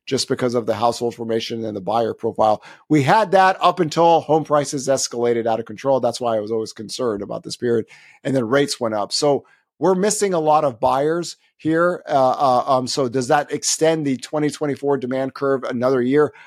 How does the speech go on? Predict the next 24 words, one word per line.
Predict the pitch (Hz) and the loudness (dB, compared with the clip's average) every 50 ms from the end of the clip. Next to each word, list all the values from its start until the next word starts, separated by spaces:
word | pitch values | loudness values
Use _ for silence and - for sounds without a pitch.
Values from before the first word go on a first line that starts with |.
| - _ - | -20 _ 0
I | 123 - | 2 2
would | 143 143 143 - - | 2 2 0 0 2
argue | 127 131 135 123 120 127 123 | 2 2 2 2 0 -2 -2
yes, | 113 107 120 123 135 143 - - - | -2 0 2 2 2 2 0 -2 -4
because | - 127 - 131 120 110 110 - - - | -4 -6 -4 -2 -4 -4 -6 -10 -12 -8
we | 127 123 120 | -4 -2 0
would | 120 120 110 | 0 -2 0
have | 120 123 117 | -2 -2 -2
more | 110 113 117 120 127 127 123 120 117 _ _ | -2 -2 -2 2 2 2 2 0 -2 _ _
home | - - 135 127 123 | -4 -2 -2 2 4
buyers. | 127 127 131 131 120 - _ - - - | 4 4 4 2 0 -4 _ -18 -10 -2
Let's | - 151 - | 0 0 2
say | - 151 135 | 4 2 2
home | 110 131 143 | 2 0 -2
prices | 127 - 139 139 131 131 131 113 | 2 2 0 2 2 -2 -4 -4
just | 127 123 - - - | -4 -6 -6 -6 -4
grew | 123 127 127 | -2 0 0
one | 123 117 123 127 127 | 2 2 2 2 0
to | 127 113 | -2 -4
four | - - 127 120 | 0 0 0 0
percent. | - 123 - - 131 127 127 | 0 -4 -2 -2 -2 -2 0
Rates | 113 104 110 113 - - | 0 0 0 0 -2 -4
were, | - 110 104 | -6 -2 -2
like, | 104 107 - | -2 -2 -4